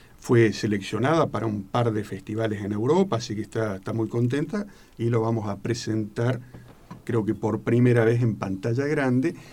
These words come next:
y también vamos a tener el, un trabajo de otra artista local, local digo acá de Trelew,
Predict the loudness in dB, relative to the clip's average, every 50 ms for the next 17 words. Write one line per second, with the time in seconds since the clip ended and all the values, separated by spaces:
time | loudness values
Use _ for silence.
0 | -14 -6 -4 -2 2 4 6 6 6 8 8 8 8 6 4 -2 -10 -8 -2 2
1 | 2 2 2 2 0 0 2 4 6 6 6 4 4 2 -2 -4 -4 -2 -2 -2
2 | -4 -4 -6 -6 -6 -6 -8 -10 -10 -4 2 2 4 4 4 4 4 4 4 2
3 | 0 -2 -4 -4 -6 -12 -20 -18 -12 -6 -2 2 2 4 2 2 2 0 0 0
4 | 0 -2 -6 -8 -8 -8 -8 -10 -8 -8 -8 -8 -10 -14 -20 -20 -20 -20 -20 -20
5 | -20 -20 -18 -8 -2 0 0 0 0 0 2 2 2 2 2 -2 -6 -10 -8 -6
6 | -6 -4 -2 -2 0 2 2 0 0 0 -2 0 0 0 0 0 0 0 0 2
7 | 4 2 2 0